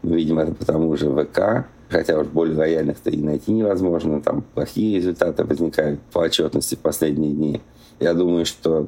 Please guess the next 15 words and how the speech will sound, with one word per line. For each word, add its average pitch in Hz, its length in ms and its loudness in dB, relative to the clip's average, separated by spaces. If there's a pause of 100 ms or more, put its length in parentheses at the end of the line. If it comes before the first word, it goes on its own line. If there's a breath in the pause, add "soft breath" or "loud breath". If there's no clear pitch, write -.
та 80 120 2
же 78 80 2
самая 78 320 2
лесопромышленная 90 680 2
отрасль - 320 -2
будет 80 360 0
в - 60 -20
катастрофическом - 760 -2
состоянии 78 520 -2
уже 71 220 0
к - 160 -10
осени, - 420 0 (320 soft breath)
и - 60 0
многие 95 340 2
другие. 87 400 0